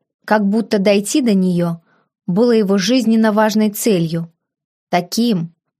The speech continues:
я его еще никогда не видела. Игривым, хитрым, подозрительным, каким угодно, но не таким. «Что с ним?» спросила я тихо, когда они прошли мимо меня.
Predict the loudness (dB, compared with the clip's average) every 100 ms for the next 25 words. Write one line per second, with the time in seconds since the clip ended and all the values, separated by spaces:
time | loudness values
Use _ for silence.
0 | _ _ -6 0 2 2 0 0 0 0
1 | 0 0 -2 0 -2 0 -2 -4 -6 -6
2 | -10 -12 -18 _ _ _ _ _ _ _
3 | _ -4 -2 0 0 0 0 -2 -6 -4
4 | -2 0 -2 0 0 0 0 0 0 0
5 | 0 0 -2 0 0 0 2 2 2 0
6 | -2 -4 -4 -4 -4 -8 _ _ _ _
7 | _ _ _ _ _ -14 -12 -14 _ _
8 | -2 -2 -2 -2 -2 -6 _ _ _ _
9 | -20 -4 -2 -2 0 0 0 -2 -4 -6
10 | -4 -8 -8 _ _ _ -4 0 0 0
11 | 0 -2 -2 -2 0 0 0 0 0 -2
12 | -6